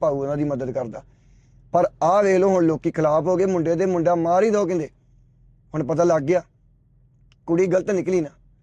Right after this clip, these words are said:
ਤੁਸੀਂ ਲੋਕਾਂ ਕਰਨਾ ਕੁਰਨਾ ਕੁਛ ਨਹੀਂ, ਬਸ ਸੋਸ਼ਲ ਮੀਡੀਆ ਸਿਰਫ ਤੁਹਾਨੂੰ ਚਾਹੀਦੇ ਵਿਊ। ਨਹੀਂ ਤਾਂ ਵਿਊ ਲੈਣ ਵਾਸਤੇ ਮੈਂ, ਮੇਰੀ ਬੜੇ ਚਿਰ ਦੀ TikTok ਚੱਲਦੀ ਹੈ, ਮੈਂ ਵੀਡੀਓ ਪਾਉਂਦਾ, ਮੇਰੀ ਵੀਡੀਓ ਵੀ ਲੱਖਾਂ ਲੋਕਾਂ ਤੱਕ ਜਾਂਦੀ ਹੈ। ਵਿਊ ਲੈਣੇ ਹੁੰਦੇ ਬੜੇ ਚਿਰ ਦੇ ਮੈਂ ਵਿਊ ਲੈ ਲੈਣੇ।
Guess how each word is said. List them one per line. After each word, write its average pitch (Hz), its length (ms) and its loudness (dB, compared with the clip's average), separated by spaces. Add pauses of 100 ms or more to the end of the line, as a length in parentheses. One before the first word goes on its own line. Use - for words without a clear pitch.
(480)
ਤੁਸੀਂ 185 260 0
ਲੋਕਾਂ 190 280 -2
ਕਰਨਾ 175 320 -2
ਕੁਰਨਾ 180 300 -2
ਕੁਛ 180 220 -4
ਨਹੀਂ, 190 100 -4
ਬਸ 180 220 0
ਸੋਸ਼ਲ 180 280 -4
ਮੀਡੀਆ 175 260 0
ਸਿਰਫ 170 220 -10
ਤੁਹਾਨੂੰ 160 260 -4
ਚਾਹੀਦੇ 175 280 -2
ਵਿਊ। 147 340 -2 (560)
ਨਹੀਂ 160 100 -2
ਤਾਂ 185 80 -2
ਵਿਊ 190 300 -2
ਲੈਣ 175 280 -2
ਵਾਸਤੇ 175 420 -2
ਮੈਂ, 165 240 -6 (100)
ਮੇਰੀ 139 280 -4
ਬੜੇ 160 180 -2
ਚਿਰ 156 140 -6
ਦੀ 156 100 -4
TikTok 170 360 -6
ਚੱਲਦੀ 139 340 -6
ਹੈ, 127 60 -16 (440)
ਮੈਂ 151 200 0
ਵੀਡੀਓ 165 280 2
ਪਾਉਂਦਾ, 165 280 -4
ਮੇਰੀ 165 280 0
ਵੀਡੀਓ 160 220 0
ਵੀ 175 60 0
ਲੱਖਾਂ 165 280 -4
ਲੋਕਾਂ 151 240 -4
ਤੱਕ 139 140 -4
ਜਾਂਦੀ 123 320 -8
ਹੈ। 120 60 -16 (480)
ਵਿਊ 160 200 2
ਲੈਣੇ 170 240 2
ਹੁੰਦੇ 180 180 0
ਬੜੇ 170 220 0
ਚਿਰ 180 160 -2
ਦੇ 165 120 0
ਮੈਂ 190 120 0
ਵਿਊ 160 160 2
ਲੈ 151 100 -2
ਲੈਣੇ। 135 240 -8